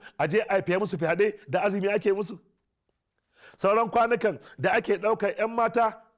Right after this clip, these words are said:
a garin da na fi rayuwa da su, misali a Nap Club, da azumi ake ɗaukar su? Shin matan aure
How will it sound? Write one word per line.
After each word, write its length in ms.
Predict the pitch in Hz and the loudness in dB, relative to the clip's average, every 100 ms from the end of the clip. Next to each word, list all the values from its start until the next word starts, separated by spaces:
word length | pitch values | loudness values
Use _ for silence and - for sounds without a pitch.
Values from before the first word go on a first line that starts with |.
| - | -4
a 100 | 160 | 0
garin 160 | 208 226 | 2 2
da 100 | 208 | 0
na 20 | |
fi 180 | 202 202 | 0 2
rayuwa 340 | 190 180 214 220 | 2 4 4 2
da 80 | |
su, 240 | 185 226 214 - - | 0 -4 -8 -10 -8
misali 420 | 151 220 226 202 | 0 2 2 0
a 80 | 170 | 0
Nap 220 | 202 226 | 0 0
Club, 260 | 208 202 - - _ _ | 0 0 -2 -8 _ _
da 140 | 135 - | -4 0
azumi 260 | 226 220 226 | 0 0 -2
ake 160 | 240 | 0
ɗaukar 280 | 220 226 226 | 0 0 0
su? 180 | - 311 _ _ _ _ _ _ _ _ _ _ _ - - | -2 -12 _ _ _ _ _ _ _ _ _ _ _ -20 -6
Shin 280 | - 214 160 - | 0 0 0 -8
matan 460 | 139 202 220 233 214 | -2 0 2 0 2
aure 300 | 240 240 | 2 2